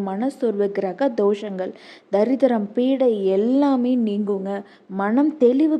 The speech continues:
பிறக்கும் அப்படிங்கிற ஒரு ஐதீகம் இருக்கும். நம்மளுக்குள்ளே ஒரு புத்துணர்ச்சி ஏற்படுவதாக ஒரு ஐதீகம் இருக்குங்க. அதுக்கு பிறகு நீங்க போய் சிலை வாங்குறதா இருந்தா காலையில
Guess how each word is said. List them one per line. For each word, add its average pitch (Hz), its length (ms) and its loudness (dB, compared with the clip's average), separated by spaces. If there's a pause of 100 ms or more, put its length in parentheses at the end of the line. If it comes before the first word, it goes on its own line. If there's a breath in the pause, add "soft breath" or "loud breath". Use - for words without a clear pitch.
பிறக்கும் 220 460 -4
அப்படிங்கிற 240 400 -2 (100)
ஒரு 185 120 -2 (140)
ஐதீகம் 226 440 0
இருக்கும். 185 300 -4 (340 loud breath)
நம்மளுக்குள்ளே 285 520 2 (120)
ஒரு 220 100 2 (100)
புத்துணர்ச்சி 254 600 -2 (160)
ஏற்படுவதாக 190 680 -2
ஒரு 226 100 0 (100)
ஐதீகம் 190 400 -4
இருக்குங்க. 175 320 -8 (580 loud breath)
அதுக்கு 339 320 0
பிறகு 247 320 2 (220)
நீங்க 269 300 0
போய் 302 220 0
சிலை 247 180 2 (120)
வாங்குறதா 208 280 -2
இருந்தா 220 160 -4 (160)
காலையில 226 400 0